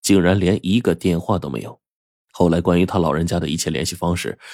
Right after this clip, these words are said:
竟然全都联系不上，就跟作废了似的。这个把我们所有人都吓了一跳，完全出乎意料之外了。到了这儿啊，我们就越发觉得事情肯定不对，但究竟是怎么不对，我们也不知道。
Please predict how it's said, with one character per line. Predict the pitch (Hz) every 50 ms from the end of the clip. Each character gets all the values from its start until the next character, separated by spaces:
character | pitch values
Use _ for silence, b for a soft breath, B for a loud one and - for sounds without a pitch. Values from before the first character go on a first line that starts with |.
| B B
竟 | - - 87
然 | 78 90 107
全 | - - - 85 92 139 151
都 | 117 -
联 | 76 71 57 71
系 | - -
不 | - - -
上， | - - - - _
就 | - -
跟 | - 156
作 | 156 - 175 160
废 | - 202 208 160
了 | - -
似 | - -
的。 | - - - _ _ _ _ _ _ _ _ _ _ _ _ _ _ _
这 | - - 190 190 151 92 -
个 | - - 123 - _ _ _ _ _ _ _ _ _ _ _
把 | - 85 87 87
我 | 80 80 67
们 | 69 85 85
所 | 82 - - 90 101 120 110
有 | 82 78
人 | 78 78 80 82
都 | 82 78
吓 | - - - 80 76
了 | - -
一 | -
跳， | - - - - - _ _ _ _ _ _ _ _ b b b b b b
完 | - 98 92 117 156 160
全 | 151 - - 82 82
出 | 85 - 87
乎 | 82 - 82
意 | 85 85
料 | 82 82 80
之 | - -
外 | 87 113 117 -
了。 | - - _ _ _ _ _ _ _ _ _ _ _ _ _ _
到 | - 85 82
了 | 80 85 82
这 | - 101
儿 | 92 - -
啊， | - - - _ b b b b b b b b -
我 | 90 90
们 | 82 85 87
就 | 85 92 92
越 | 95 110 101 85
发 | - 82 82
觉 | 87 - 73 -
得 | -
事 | - - - - 85
情 | - 87
肯 | 80 - 78
定 | 82 82
不 | - -
对， | 76 71 - - _ _ _ _ _ _ _ _ B B B B B _
但 | - 156 143
究 | - 196 202
竟 | 185 180 143
是 | 127 135
怎 | 131 - 78
么 | - 95 107
不 | 113 - 92
对， | - 139 110
我 | 82 80 50
们 | - - 98
也 | -
不 | - -
知 | 117 - 143
道。 | 170 170 - -